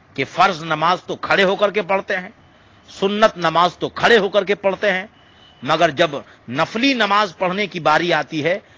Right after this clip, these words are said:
تو وہ بیٹھ کر کے پڑھنے لگ جاتے ہیں اور عادت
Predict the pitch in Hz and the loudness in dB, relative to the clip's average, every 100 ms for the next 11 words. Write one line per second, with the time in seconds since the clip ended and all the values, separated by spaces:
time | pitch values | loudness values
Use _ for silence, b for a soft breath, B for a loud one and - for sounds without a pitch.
0 | _ - 147 113 135 135 - 147 135 170 | _ -6 -4 0 2 2 2 -2 -2 -2
1 | 151 160 165 160 151 151 156 151 165 b | -2 -2 -2 -2 -2 -4 -6 -16 -16 b
2 | b - 147 135 180 233 285 | b -6 -2 2 6 6 6